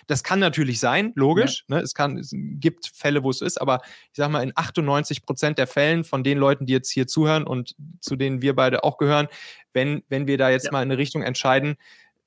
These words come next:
Speaker 1: die, die vielleicht sich jetzt später als die falsche entpuppt, so, dann wird davon keiner sterben, sondern dann haben wir halt sozusagen strategisch auf, und auf diesem Spielfeld unseres Businesses einmal, einmal falsch gespielt, einen falschen Spielzug gemacht, so. Und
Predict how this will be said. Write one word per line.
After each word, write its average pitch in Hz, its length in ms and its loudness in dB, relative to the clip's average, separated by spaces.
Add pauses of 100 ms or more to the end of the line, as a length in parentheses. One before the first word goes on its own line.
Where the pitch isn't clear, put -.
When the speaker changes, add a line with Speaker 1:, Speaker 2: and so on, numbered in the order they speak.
(340)
Speaker 1:
die, 131 580 0 (680)
die 131 260 -4
vielleicht 143 380 0
sich 139 180 -2
jetzt 131 100 -8
später 151 300 2
als 131 120 -2
die - 80 -6
falsche 151 480 2
entpuppt, 135 520 -2
so, 156 260 2 (320)
dann 127 260 2
wird 139 200 0
davon 135 220 0
keiner 123 240 0
sterben, 123 400 2
sondern 107 300 0
dann 110 120 -2
haben 127 120 -2
wir 120 120 2
halt 117 140 2
sozusagen 117 300 -2
strategisch 131 760 -2
auf, - 180 -2
und 127 160 -6
auf 120 160 -6
diesem 120 240 -6
Spielfeld 147 540 2
unseres 127 320 -2
Businesses 131 560 0
einmal, 117 480 2 (220)
einmal 123 240 0
falsch - 420 -2
gespielt, 120 320 -2
einen 113 80 -4
falschen 131 320 0
Spielzug - 440 -2
gemacht, - 300 -10
so. - 120 -8
Und 113 160 -10